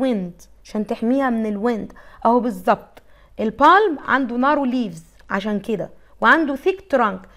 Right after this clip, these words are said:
الترانك ده تخين كده ومليان ماسك نفسه، مش رفيع كده وضعيف ويقع. يبقى هنقول ايه؟ Prevent the tree from damage in a windstorm. هيحمي البالم ان هي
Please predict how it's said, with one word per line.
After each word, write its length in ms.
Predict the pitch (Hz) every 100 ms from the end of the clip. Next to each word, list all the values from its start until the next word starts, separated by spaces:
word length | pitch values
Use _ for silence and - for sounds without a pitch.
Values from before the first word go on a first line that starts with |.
| - -
الترانك 420 | 208 - 294 302
ده 100 | 262
تخين 420 | 285 - 294 302 269
كده 240 | 294 277
ومليان 440 | 254 233 240 285
ماسك 340 | 277 285 - -
نفسه، 420 | 269 262 - 202 - - -
مش 300 | 226 214 -
رفيع 480 | 233 220 294 294 240
كده 260 | 214 285 262
وضعيف 440 | 226 214 277 -
ويقع. 340 | 226 220 113 - - - _ _ _ _ _ _ - - -
يبقى 180 | 214 220 214
هنقول 340 | 220 254 269
ايه؟ 280 | - 277 392 - - - -
Prevent 500 | 226 202 277 262 254
the 240 | 214 185 202 -
tree 260 | 254 269 202 -
from 280 | 196 202 185
damage 340 | 277 403 294
in 160 | - 311
a 140 | -
windstorm. 680 | 285 320 294 220 - 196 - - - - _ _
هيحمي 680 | - 240 285 - 226 190 -
البالم 500 | 196 196 277 220 202 -
ان 160 | 214
هي 440 | 214 254 285 302